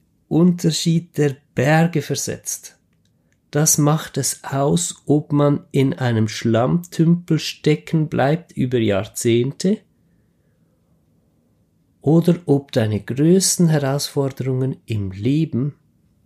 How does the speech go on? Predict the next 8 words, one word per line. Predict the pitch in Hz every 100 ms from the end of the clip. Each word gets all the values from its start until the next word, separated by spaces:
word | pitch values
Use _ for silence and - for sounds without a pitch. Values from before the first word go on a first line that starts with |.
| _ _ _ _ _ _ _ _
zu | - 120
deinen | 110 95 90 87
größten | 101 113 127 - - 107
Wachstumsfelder | 101 104 - - 95 - - 87 90 -
werden. | 98 - - 120 - _ _ _ _ _ _ _ _ _ _ _ _ _ _ _ _ _ _ _ _ _ _ _ _ _ _ _ _ _ _ _ _ _ _ _ _ _ _ _
Und | - 123 123 - - 127
weil | 123 143 170
es | 180 175 -